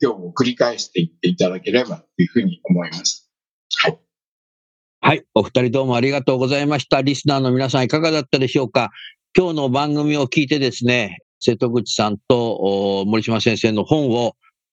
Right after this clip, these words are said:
Speaker 2: お読みになるとさらに深掘りができるのではないでしょうか。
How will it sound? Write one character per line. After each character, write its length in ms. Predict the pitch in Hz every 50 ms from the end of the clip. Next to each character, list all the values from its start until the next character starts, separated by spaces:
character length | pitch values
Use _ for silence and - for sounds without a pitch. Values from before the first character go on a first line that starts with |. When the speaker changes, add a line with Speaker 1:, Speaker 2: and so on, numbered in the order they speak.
| _ _ _ _
Speaker 2:
お 140 | - 110 131
読 180 | 147 143 143
み 80 | 147 147
に 60 | 151
な 80 | 180 180
る 100 | 156 123
と 120 | - 131
さ 140 | - 190 208
ら 120 | 220 196
に 240 | 147 117 104 - - _ -
深 140 | 127 120
掘 120 | 110 107 113
り 100 | 117 117
が 300 | 120 135 135 120 107 107
で 140 | 98 110 101
き 120 | - 117
る 120 | 104 104
の 120 | 98 104 98
で 120 | 117 127
は 180 | 131 123 110 104
な 160 | 101 110 110
い 60 | 107
で 100 | 104 98
し 80 | - -
ょ 120 | 92 87
う 20 | -
か。 240 | - 110 95 87